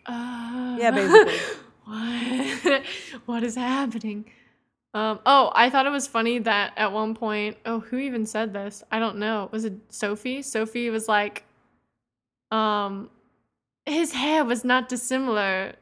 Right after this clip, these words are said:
Speaker 1: to my, like, my own hair color, so I think we make a good match."
Speaker 2: Oh,
Speaker 1: And
Speaker 2: yeah,
Speaker 1: I'm
Speaker 2: that
Speaker 1: like,
Speaker 2: was
Speaker 1: "That's a good
Speaker 2: Sophie.
Speaker 1: way of finding a mate."
Speaker 2: <laughs>
Speaker 1: Just be like, "We have the
Speaker 2: That
Speaker 1: same hair
Speaker 2: was,
Speaker 1: color."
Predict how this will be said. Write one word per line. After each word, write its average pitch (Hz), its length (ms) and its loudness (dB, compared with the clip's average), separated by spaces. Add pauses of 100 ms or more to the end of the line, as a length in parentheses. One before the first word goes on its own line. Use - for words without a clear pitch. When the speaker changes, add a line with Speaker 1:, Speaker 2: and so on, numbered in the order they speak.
(100)
Speaker 1:
to 262 100 -8
my, 226 280 2
like, 220 220 2
my 214 140 0
own 226 160 0
hair 226 240 0
color, 196 360 -4
so 339 180 -2
I 359 120 4
think 349 240 -10
we 277 100 -8
make 240 200 -2
a 226 60 -4
good 208 260 -2
match." 208 140 4
Speaker 2:
Oh, 403 120 12
Speaker 1:
And 403 120 8
Speaker 2:
yeah, 392 100 12
Speaker 1:
I'm 330 60 10
Speaker 2:
that 311 80 12
Speaker 1:
like, 320 100 12
Speaker 2:
was 311 140 12
Speaker 1:
"That's 277 240 10
a - 40 8
good 269 100 2 (120)
Speaker 2:
Sophie. 247 60 4
Speaker 1:
way 247 160 8
of 254 160 6
finding 311 380 8
a - 40 0
mate." 466 240 10 (200)
Speaker 2:
<laughs> 453 180 -8
Speaker 1:
Just - 200 -20
be 466 80 -4
like, 403 160 2
"We 698 120 -12
have 698 140 -6
the 640 60 -10 (100)
Speaker 2:
That 359 60 0
Speaker 1:
same 339 220 4
hair - 200 8
Speaker 2:
was, 285 80 -2
Speaker 1:
color." 202 320 0